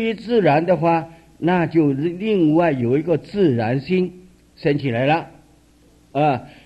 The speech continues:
那么由自然生，生起来，然后又生灭心就灭掉了。生灭看到一些生灭法啊，自然是不动啊。不要有个不动存在了，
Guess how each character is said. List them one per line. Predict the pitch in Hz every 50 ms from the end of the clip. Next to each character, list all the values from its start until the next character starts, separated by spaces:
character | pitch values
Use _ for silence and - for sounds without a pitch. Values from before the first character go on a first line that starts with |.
| _
那 | - 180
么 | 196 202 190 190
由 | 185 185 190 226
自 | 240 240 254 269
然 | 240 226 220 220
生， | 190 214 233 233 214 196 170 185
生 | 170 226 226 226 202
起 | 175 - -
来， | 156 160 170 208 - - - - -
然 | 127 160 160 160
后 | 175 175 165
又 | 170 160
生 | 151 - 202 190
灭 | 190 185 180 165
心 | 151 165 165 160
就 | 160 160 143
灭 | 147 170 160 139
掉 | 131 143 131 120
了。 | 127 127 123 - - - - - _ _ _
生 | - - - 190 185 185
灭 | 185 175 156 - - - - - -
看 | - - 175 160 143
到 | 131 139 139 131 113 101 92 - - -
一 | - 180
些 | 143 170 160
生 | 156 165 151
灭 | 147 143 117
法 | 104 110 107 104 - - - - - _ - - -
啊， | 143 139 131 - - - - -
自 | - 196 208
然 | 180 165 151 160 160
是 | 170 165
不 | 143 196
动 | - 240 247 220 175 - - - - - -
啊。 | - 156 151 139 123 123 - - - - _ - -
不 | 233 247
要 | 262 240
有 | 214 190 180 196
个 | 208 247 254
不 | - 247 262 269
动 | 226 269 254 226 160
存 | 165 185 202 214
在 | 208 233 226 226
了， | 220 214 202 -